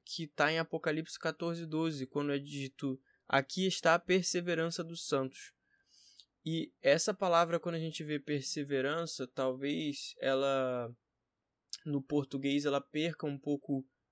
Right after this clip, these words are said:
o seu, não o sentido, mas eu acho que o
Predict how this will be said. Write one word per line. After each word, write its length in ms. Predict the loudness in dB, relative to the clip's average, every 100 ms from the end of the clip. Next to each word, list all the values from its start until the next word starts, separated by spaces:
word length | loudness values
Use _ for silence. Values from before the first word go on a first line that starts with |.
| _ _ _ -12
o 100 | -8
seu, 480 | 0 2 2 0 -6 -10 -14 _ _ _ _ _ _ _ _
não 220 | -2 0
o 40 | 0
sentido, 640 | 0 2 2 0 0 2
mas 240 | 2 2
eu 80 | 2
acho 240 | 2 0
que 60 |
o 100 | -6